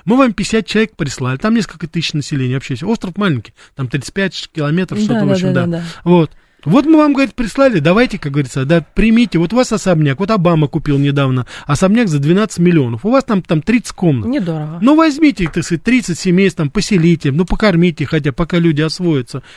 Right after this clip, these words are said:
Speaker 1: Нет, говорит, никого нету. Обама, во-первых, слинял оттуда вместе с Мишель, их там нету сейчас, там все закрыто, он говорит.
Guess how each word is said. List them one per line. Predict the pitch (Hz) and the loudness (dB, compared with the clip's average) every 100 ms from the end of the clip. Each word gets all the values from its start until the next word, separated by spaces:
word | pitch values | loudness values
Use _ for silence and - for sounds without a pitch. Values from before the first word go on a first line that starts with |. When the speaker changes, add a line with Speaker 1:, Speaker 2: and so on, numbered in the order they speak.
| _ - | _ -4
Speaker 1:
Нет, | 139 180 208 131 | 0 2 0 -2
говорит, | 131 120 | -2 0
никого | 147 147 151 147 131 | 0 2 0 2 2
нету. | 139 175 220 - - | 0 0 -4 -6 -14
Обама, | 143 156 202 170 | -4 0 2 2
во-первых, | 139 139 123 | 0 -4 -6
слинял | - 143 120 110 123 | -2 -2 0 -2 -6
оттуда | 131 151 156 | -4 -4 0
вместе | 156 156 170 | -2 -2 -6
с | 165 | -6
Мишель, | 175 - 180 139 | -6 -2 -2 -4
их | - | -4
там | 117 117 | -4 -2
нету | 113 107 147 | -4 -6 -10
сейчас, | - 175 | -6 -8
там | - 113 | -8 -8
все | 131 | -6
закрыто, | 117 104 107 110 160 190 | -6 -8 -12 -12 -8 -6
он | 196 | -4
говорит. | 190 185 | -4 -6